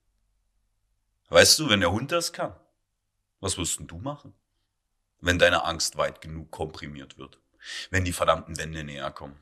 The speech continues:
irgendwann wirst du explodieren. Das ist normal. Du musst nur lernen, die Kräfte zu kanalisieren. Du musst lernen zu verstehen, wie wir wirken, wie wir sind, wie wir reagieren. Das ist, das ist wie,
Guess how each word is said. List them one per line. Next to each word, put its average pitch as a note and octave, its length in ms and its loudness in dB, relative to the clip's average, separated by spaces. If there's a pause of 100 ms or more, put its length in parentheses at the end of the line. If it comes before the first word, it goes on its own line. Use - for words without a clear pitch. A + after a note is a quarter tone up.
(140)
irgendwann F#2+ 580 -4 (800)
wirst D#2+ 240 -6
du D3 40 -8
explodieren. D#3 480 -8 (800)
Das - 100 -4
ist G#2+ 120 -4
normal. E3+ 520 4 (440)
Du A#2 80 -8
musst B2 220 0
nur A#2 100 4
lernen, A#2+ 280 8
die C3+ 100 -6
Kräfte G3+ 400 2
zu D#3 180 -2
kanalisieren. D#2 840 -4 (420)
Du B2 80 -6
musst C3 320 6
lernen B2 280 10
zu - 120 0
verstehen, C#3+ 600 4
wie C#3 160 -8
wir C#3 180 0
wirken, D#3 360 -2 (500)
wie C3 160 0
wir D3+ 120 8
sind, E3 360 6
wie B2 120 -6
wir C3 140 4
reagieren. C#3+ 500 4
Das G#2+ 140 2
ist, C#3+ 220 2 (380)
das - 160 4
ist C3+ 200 2
wie, E3+ 400 0